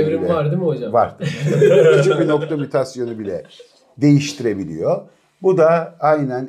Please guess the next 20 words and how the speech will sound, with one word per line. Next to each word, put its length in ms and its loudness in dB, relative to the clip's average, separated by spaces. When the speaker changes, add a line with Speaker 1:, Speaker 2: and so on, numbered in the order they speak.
Speaker 2:
aids 320 -8
virüsü 280 -16
gibi, 420 -4
e, 380 4
şu 180 0
anda 400 2
öldürdüğünün 920 -2
bundan 340 -6
otuz 260 -10
yıl 100 -6
sonra 500 -4
çok 260 -6
daha 140 2
azını 280 -4
öldürmeye 480 -6
başlayacak. 600 -6
Çünkü 600 -2
onu 200 2
da 120 0
biliyoruz. 560 -12